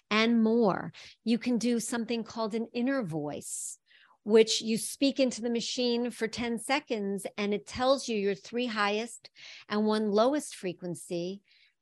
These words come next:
and then gives you four pieces of, short pieces of music with the proper frequencies to rebalance you embedded in them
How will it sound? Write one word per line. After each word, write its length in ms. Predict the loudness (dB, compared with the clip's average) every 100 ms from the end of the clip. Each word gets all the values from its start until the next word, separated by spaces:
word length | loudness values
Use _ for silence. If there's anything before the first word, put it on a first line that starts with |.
| _
and 180 | 0 2
then 320 | 2 2 2
gives 380 | 2 2 2 0
you 300 | -2 -2 -2 _ _ -6
four 260 | 6 8 8
pieces 600 | 2 -6 -4 -4 -6 -2
of, 200 | -4 -4
short 400 | -10 4 4 4
pieces 340 | -2 -6 -4
of 120 | -6 -2
music 520 | 0 0 0 -2 -4 _ -20 -18 -2
with 180 | 0
the 80 | 0
proper 560 | -8 2 4 4 4 -2
frequencies 840 | 0 -4 -2 -2 -4 -4 -6 -6 -6
to 140 | -8 -4
rebalance 920 | -4 -2 -4 -2 -2 -4 -6 -8 -6
you 340 | -4 -4 -6 -10 _ _ -8
embedded 600 | -2 0 2 2 2 -2
in 200 | -2 -4
them 460 | -4 -6 -8 -12